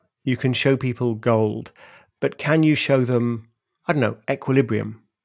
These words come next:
Can you show them supply and demand? Can you show them technological progress? Can you show them externalities?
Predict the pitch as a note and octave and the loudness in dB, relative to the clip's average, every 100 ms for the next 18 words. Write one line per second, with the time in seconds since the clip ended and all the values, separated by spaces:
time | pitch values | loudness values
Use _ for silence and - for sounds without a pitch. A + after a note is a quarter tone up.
0 | - C3+ C3+ B2 C3 B2 A#2+ A#2+ - - | -8 -2 0 0 0 0 0 -2 -4 -4
1 | B2 A#2 A2 A#2+ B2 G2+ G#2 - C3+ C3 | 0 2 2 0 0 -2 -6 -4 0 0
2 | B2+ - B2 A#2+ A#2 A#2+ B2 - D#3+ E3 | 0 0 0 0 -2 -2 -4 -2 -2 2
3 | C#3 B2+ B2 C3 B2 B2 A#2+ _ _ _ | 2 2 0 -2 0 -2 -6 _ _ _
4 | - D3 C#3+ - - - - - - C3 | 2 2 2 -2 -12 -14 -14 -12 -4 -2
5 | C3 A2+ C3 B2 B2 - C3+ - B2+ B2+ | -2 0 0 2 -2 -4 -10 -6 -2 0
6 | C3+ - | -2 -4